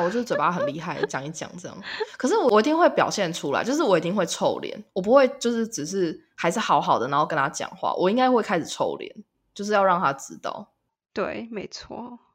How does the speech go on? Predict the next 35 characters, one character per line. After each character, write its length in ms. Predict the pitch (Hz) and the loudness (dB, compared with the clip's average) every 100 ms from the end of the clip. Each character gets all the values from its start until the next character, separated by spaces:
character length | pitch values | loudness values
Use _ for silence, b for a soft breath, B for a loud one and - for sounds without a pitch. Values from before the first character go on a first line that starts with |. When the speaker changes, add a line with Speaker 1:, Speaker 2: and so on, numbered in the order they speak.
| - | -8
Speaker 2:
我 100 | 214 | -2
没 80 | 294 | 0
有 60 | |
办 160 | 320 302 | 2 4
法 100 | 220 | 2
想 200 | 208 190 | 0 -4
象 160 | 226 | -2
我 60 | 180 | -4
跟 180 | 185 196 | -4 -6
立 120 | 214 | -8
青 180 | - 196 | -6 -6
每 140 | 185 | -6
天 200 | - 202 | -8 -10
都 60 | 196 | -10
视 220 | - - | -10 -10
讯， 360 | - - 240 240 - | -10 -10 -12 -12 -8
我 80 | |
会 80 | 208 | -6
疯 200 | 202 180 | -6 -8
掉。 280 | 190 226 240 _ _ _ _ b b b b b | -10 -12 -14 _ _ _ _ b b b b b
而 100 | - | -4
且 100 | 240 | 2
我 80 | 240 | 4
会 120 | 254 247 | 4 4
没 120 | 208 | 4
话 180 | 233 208 | 2 0
讲。 200 | - - | -2 -10
Speaker 1:
<laughs> 880 | - - - - _ _ - - - | -10 -12 -18 -20 _ _ -16 -14 4
Speaker 2:
立 120 | 359 | 8
青 160 | 349 302 | 10 8
也 100 | 220 | 6
会 80 | 233 | 4
没 160 | 202 | 2
话 180 | 202 190 | 2 0
讲， 200 | 185 - | -2 -10